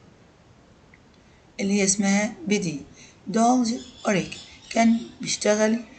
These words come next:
في الحدادة مع زوج أخته، وهو اللي، إيه، قتلها، وكشف للشرطة مكان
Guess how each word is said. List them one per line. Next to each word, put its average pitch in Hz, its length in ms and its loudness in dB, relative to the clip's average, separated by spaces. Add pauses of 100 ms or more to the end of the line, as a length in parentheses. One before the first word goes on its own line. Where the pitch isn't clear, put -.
(160)
في 226 80 -4
الحدادة 196 760 0
مع 156 200 -2
زوج 185 240 -2
أخته، 214 360 -4 (420)
وهو 226 300 2
اللي، 156 320 -2
إيه، 180 260 -2 (320)
قتلها، 220 520 0 (280)
وكشف 220 560 -4
للشرطة 202 640 -4 (160)
مكان 185 600 -4